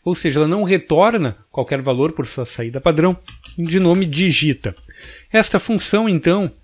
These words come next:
ela vai ser utilizada para retorno de um valor através de ponteiro. Logo, temos que criar aqui este ponteiro do tipo char, e o nome dele será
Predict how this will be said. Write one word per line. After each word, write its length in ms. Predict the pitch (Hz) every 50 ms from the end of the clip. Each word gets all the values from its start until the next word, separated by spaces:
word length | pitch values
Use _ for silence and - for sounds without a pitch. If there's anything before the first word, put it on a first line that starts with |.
| _ _ _ -
ela 280 | 170 180 190 202 196
vai 380 | 170 151 160 165 180 196 196 175
ser 460 | - - - - 185 185 190 180 _ _ _ - -
utilizada 680 | 160 - 175 165 160 135 117 131 135 156 175 170 156
para 220 | - - 165 156
retorno 560 | 139 120 143 127 - 143 147 151 151 156 151
de 160 | 147 135 131 147
um 140 | 147 147
valor 340 | 139 139 127 120 127 143 147
através 320 | 151 - 147 135 135 143 131
de 80 | 135
ponteiro. 580 | - - 165 160 151 - 202 214 208 160 113 98 - - - - - - -
Logo, 280 | 151 165 202 208 185 147
temos 280 | 127 156 156 151 -
que 80 | - -
criar 320 | - 151 143 135 147 170
aqui 220 | 190 180 - 175 180
este 200 | 190 - - 190
ponteiro 580 | - 202 190 180 156 - 170 151 135 113 113
do 120 | 113 123 127
tipo 320 | - - - - - 185
char, 560 | - - - - - 113 113 131 175 208 214 - - - - _ _ _ _ -
e 60 | 240
o 20 | 220
nome 160 | 220 220 220
dele 240 | 185 180 202 196 202
será 460 | - - 190 165 156 165 190 -